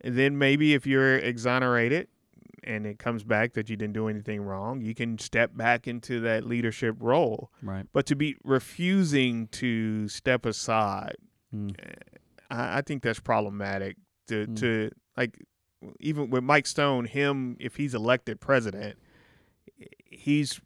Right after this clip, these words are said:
Speaker 1: pretty much going to be able to oversee, to some respect, the, the
Speaker 2: Right.
Speaker 1: third-party investigation.
Speaker 2: Yeah, it's gonna be hard to see how that would be.
Speaker 1: Right.
Speaker 2: Yeah.
Speaker 1: And
Speaker 2: Mm-hmm.
Speaker 1: so you, we have to realize that us remaining in,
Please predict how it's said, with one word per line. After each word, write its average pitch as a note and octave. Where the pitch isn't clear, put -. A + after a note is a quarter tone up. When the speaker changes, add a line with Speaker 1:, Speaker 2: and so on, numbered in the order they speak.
Speaker 1:
pretty F3+
much C#3+
going A#2+
to A#2+
be A#2+
able A2+
to G#2+
oversee, A#2+
to A2
some D3
respect, G#2
the, G#2+
the G#2
Speaker 2:
Right. G#2+
Speaker 1:
third-party A2
investigation. G#2+
Speaker 2:
Yeah, A#2
it's G#2
gonna A#2
be A2+
hard A#2
to G2
see A#2
how G2+
that G#2
would F#2+
be. G#2
Speaker 1:
Right. C3+
Speaker 2:
Yeah. F#2+
Speaker 1:
And B2+
Speaker 2:
Mm-hmm. -
Speaker 1:
so D3
you, C#3+
we D#3
have G#3
to C#3+
realize A#2
that G#2+
us D#3
remaining B2
in, A2+